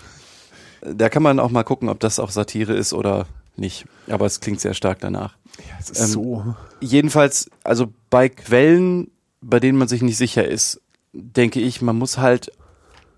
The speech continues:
Speaker 1: auch einfach schauen, geben diese Quellen denn wiederum Quellen an?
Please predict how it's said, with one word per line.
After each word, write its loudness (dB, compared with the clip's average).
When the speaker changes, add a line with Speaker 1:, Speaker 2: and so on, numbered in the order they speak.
Speaker 1:
auch 4
einfach 0
schauen, 2
geben 0
diese -4
Quellen 2
denn -4
wiederum -2
Quellen -2
an? -10